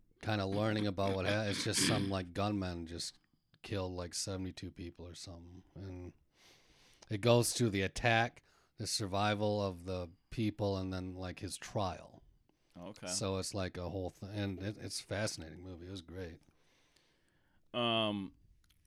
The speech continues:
Speaker 2: see, I just read this in the, uh, Goofs, and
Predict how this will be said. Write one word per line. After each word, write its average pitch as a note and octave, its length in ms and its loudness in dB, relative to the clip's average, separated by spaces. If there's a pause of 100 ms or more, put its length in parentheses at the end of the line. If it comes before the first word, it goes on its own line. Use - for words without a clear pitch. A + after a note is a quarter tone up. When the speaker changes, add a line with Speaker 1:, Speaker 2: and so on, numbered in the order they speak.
(280)
Speaker 2:
see, A#2 180 -4
I A2+ 100 0
just G#2+ 220 -4
read G#2+ 180 -2
this G#2 260 -4
in G2 120 -6
the, F#2+ 140 -4
uh, F2+ 220 -6 (160)
Goofs, F#2+ 500 -8
and E2+ 340 -12